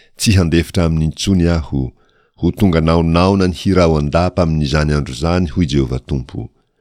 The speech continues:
"Ho be ny faty, hatraizatraiza no hanariany azy." Mangina re,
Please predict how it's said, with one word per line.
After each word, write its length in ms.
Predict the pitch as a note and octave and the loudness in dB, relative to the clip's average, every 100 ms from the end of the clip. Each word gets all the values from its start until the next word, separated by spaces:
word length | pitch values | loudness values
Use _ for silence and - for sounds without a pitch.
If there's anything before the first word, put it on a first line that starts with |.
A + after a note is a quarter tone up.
| _ _ _ - | _ _ _ -6
"Ho 80 | C#2+ | -4
be 360 | D#2+ - F2+ | -2 2 2
ny 140 | G#2 G2 | 2 0
faty, 640 | - G2 F#2+ - C3 A2 _ _ _ _ | 0 0 0 -4 -10 -10 _ _ _ _
hatraizatraiza 760 | - F#2 D#2+ D#2+ - A2 A2 G2+ | -2 0 0 0 2 2 4 4
no 100 | F#2+ | 2
hanariany 540 | E2 E2+ D#2+ D#2 D2 | 2 0 0 0 0
azy." 540 | C#2+ C2 A#1+ - - - _ _ - _ _ _ _ _ _ | 0 -2 -6 -8 -10 -18 _ _ -20 _ _ _ _ _ _
Mangina 560 | D2+ D2 D2+ E2+ A2 F#2 | -2 0 0 2 4 4
re, 180 | E2 | 2